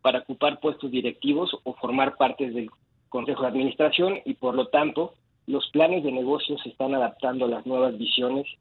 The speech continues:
y liderazgos. En segundo lugar, desde un punto de vista transaccional, las nuevas generaciones tienen mucho interés en crecer y trascender los negocios familiares y, por lo tanto, estamos muy activos en la búsqueda de financiamientos, así como en procesos de adquisición de empresas.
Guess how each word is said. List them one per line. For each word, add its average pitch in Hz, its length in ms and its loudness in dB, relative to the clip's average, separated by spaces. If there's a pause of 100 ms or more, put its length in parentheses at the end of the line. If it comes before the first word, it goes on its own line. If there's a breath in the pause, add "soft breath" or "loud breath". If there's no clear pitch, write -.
y 123 100 -6
liderazgos. 107 540 -4 (580)
En 135 140 0
segundo 190 320 4
lugar, 143 400 2 (240)
desde 127 220 -6
un 147 100 -6
punto 147 240 2
de 127 60 4
vista 131 260 -2
transaccional, 127 680 0 (560)
las 135 180 2
nuevas 180 280 4
generaciones 143 680 -2
tienen 151 220 2
mucho 147 240 0
interés 131 400 0
en 139 80 -4
crecer 131 420 -2
y 139 60 -2
trascender 120 520 -4
los 135 120 -10
negocios 120 400 -10
familiares 107 440 -6 (300)
y, 123 80 -10
por - 180 -4
lo 127 120 0
tanto, 147 300 2
estamos 135 300 -2
muy 147 200 4
activos 139 440 0
en 113 100 -8
la 117 60 -2
búsqueda 123 360 -2
de 113 80 0
financiamientos, 110 840 -2 (380 loud breath)
así - 260 -2
como 147 180 -2
en - 40 -2
procesos 127 500 -2
de 123 80 2
adquisición 120 600 -4
de 120 60 -2
empresas. - 320 -10